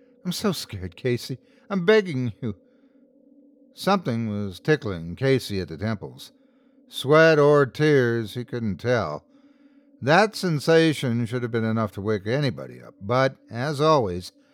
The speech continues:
Dove's calling from the other realm had no mercy. "I need you, Casey.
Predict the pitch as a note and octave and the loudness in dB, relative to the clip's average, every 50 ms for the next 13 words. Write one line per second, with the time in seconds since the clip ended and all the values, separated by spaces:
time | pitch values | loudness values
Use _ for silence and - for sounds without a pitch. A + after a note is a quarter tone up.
0 | _ _ _ _ _ _ _ _ - F2+ F#2+ B2+ C#3+ D#3+ E3+ E3+ E3+ D3 - - | _ _ _ _ _ _ _ _ -12 -2 2 4 6 6 6 6 4 2 -2 0
1 | - D#3+ D#3+ D#3 D3+ D3+ D#3 D#3 D#3 D#3+ D#3 B2+ C3 D3 D3 D3 C#3+ C#3+ D3 D3+ | 2 4 6 6 4 4 2 0 -2 -2 -4 -4 -4 -4 0 0 2 2 2 0
2 | D3+ C#3 C#3+ C#3+ C#3 C3 B2+ B2+ B2+ B2 A#2 A2+ A2+ A#2 A2 A2+ A#2 A#2 A2+ A#2+ | 0 0 2 2 2 2 2 2 0 0 0 -2 -2 -2 -4 -4 -4 -2 -2 -2
3 | B2 C3 B2+ B2 A2+ G#2 - - - E2 D2+ C#2 C2 _ _ _ _ _ _ _ | -2 -2 -2 -2 -4 -4 -6 -8 -10 -12 -12 -12 -14 _ _ _ _ _ _ _
4 | _ _ _ _ _ _ _ _ _ D#3 E3 E3 E3 F#3+ G#3+ G#3 F3 F3+ F#3 E3+ | _ _ _ _ _ _ _ _ _ 2 2 6 6 6 6 6 4 2 -2 -2
5 | - - D#3 D3 C#3+ D3 C#3+ - - F#3 F3 F3+ F#3 E3+ | 0 2 2 4 4 2 0 -2 0 0 0 0 0 -2